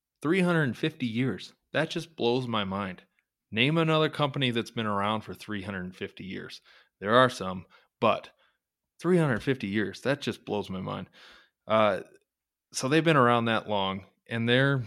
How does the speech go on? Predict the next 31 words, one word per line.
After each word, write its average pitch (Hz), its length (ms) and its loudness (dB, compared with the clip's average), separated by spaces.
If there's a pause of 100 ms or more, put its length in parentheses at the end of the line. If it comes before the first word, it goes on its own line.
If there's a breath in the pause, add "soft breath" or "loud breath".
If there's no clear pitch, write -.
(140)
slowly 117 560 0
slid, 113 320 0
and 101 120 -6
they 117 140 4
sli-, 104 340 -2
slid 113 220 -4
away. 101 220 -4
There's 95 180 -6
other 117 300 0
in 117 160 -4
the, 113 180 -8
in 107 140 -8
their 104 140 -6
place, 139 480 -2
but, 101 320 -2 (440 loud breath)
uh, 95 280 -2 (920)
they're 117 80 -4
probably 131 300 0
gonna 110 180 -2
be 98 120 -6
hurting 101 360 -4
at 95 100 -10
some 98 220 -8
point 95 240 -6
as 92 160 -10
well. 95 320 -8 (640 loud breath)
So 117 460 4 (200)
the 117 240 2
history 139 380 4
of 107 60 0
trapping, 117 640 2